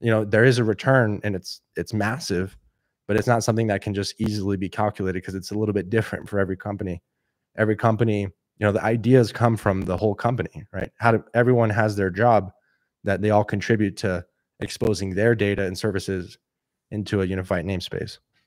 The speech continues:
Greg Young said, "Curious if you guys have a standard way to onboard the new system, or is it different per organization? Phased rollout or just a big bang approach?" Um, so we typically start in the manufacturing execution layer.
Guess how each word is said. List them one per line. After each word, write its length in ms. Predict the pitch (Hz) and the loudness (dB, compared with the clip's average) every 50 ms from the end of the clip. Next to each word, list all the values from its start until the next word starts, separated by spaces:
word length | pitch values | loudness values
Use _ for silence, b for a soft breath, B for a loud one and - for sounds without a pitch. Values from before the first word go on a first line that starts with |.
| _ _ _ _ _ _ _ _ _ _ _ _ _ _ _ - 92 - | _ _ _ _ _ _ _ _ _ _ _ _ _ _ _ -16 -4 4
Greg 320 | 117 120 123 123 117 117 | 8 8 8 8 8 6
Young 240 | 117 113 117 117 113 | 2 2 2 2 2
said, 220 | - - 107 98 - | 2 0 0 0 2
"Curious 400 | - 131 131 131 127 123 123 - | 4 6 6 8 6 6 4 2
if 140 | 113 104 | 0 0
you 60 | 110 101 | 2 2
guys 260 | 107 107 107 107 - | 4 4 4 4 4
have 180 | - 117 104 101 | 2 2 4 4
a 60 | 98 | 2
standard 360 | - - 113 113 110 113 107 | 0 2 2 2 2 2 2
way 180 | 104 107 104 101 | 2 2 2 2
to 140 | - - 107 | 0 0 0
onboard 440 | 98 104 98 104 104 101 101 101 | 0 0 0 2 0 0 0 -2
the 80 | 101 101 | -4 -4
new 160 | 98 101 104 | -2 -2 -2
system, 460 | 104 - 110 107 - - 107 98 98 | -2 -2 -4 -6 -4 -4 -4 -4 -2
or 140 | 87 101 101 | 0 0 0
is 100 | 101 98 | 0 0
it 140 | 110 - 95 | 0 -2 0
different 380 | 107 104 - - 113 104 95 - | -2 -2 0 0 -2 -2 -2 -4
per 200 | - 110 104 98 | -2 0 0 2
organization? 720 | 95 98 98 98 92 90 92 90 92 - - 92 92 98 - _ _ _ _ _ _ _ _ _ _ | 0 0 -2 -2 -4 -4 -2 -4 -4 -4 -6 -8 -8 -8 -10 _ _ _ _ _ _ _ _ _ _
Phased 300 | - 113 110 107 92 - | -2 0 0 0 0 0
rollout 360 | 107 104 104 104 101 104 - | 0 0 2 2 2 0 0
or 100 | 98 95 | -2 -2
just 200 | 95 101 - - | -2 -4 -4 -4
a 60 | 104 | -4
big 200 | 98 101 95 95 | -4 -2 -2 -2
bang 140 | 95 92 90 | -4 -4 -4
approach?" 420 | 90 - - 92 92 - - - _ _ _ _ _ _ _ _ _ _ _ _ _ _ _ _ _ _ | -4 -4 -2 -4 -4 -4 -8 -16 _ _ _ _ _ _ _ _ _ _ _ _ _ _ _ _ _ _
Um, 460 | 131 123 123 123 127 123 113 104 101 B B B B B B B B B B B B B B B B B - | 0 2 4 4 4 4 4 0 -4 B B B B B B B B B B B B B B B B B -6
so 140 | - 147 143 | -2 0 0
we 100 | 143 139 | 0 0
typically 400 | - - 165 185 175 180 165 135 | 0 0 0 0 0 2 0 -2
start 260 | - - 139 135 131 | 0 0 2 4 4
in 60 | 127 | 4
the 60 | 113 | 2
manufacturing 600 | 107 107 113 107 - 107 101 107 - - 117 104 | 0 -2 -2 -2 -2 -2 -2 -2 -2 -4 -4 -2
execution 520 | 101 95 - - - 110 107 - - 127 127 | -4 -6 -6 -8 -6 -6 -6 -4 -4 -4 -2
layer. 300 | 127 135 139 143 135 | 0 0 0 -2 -4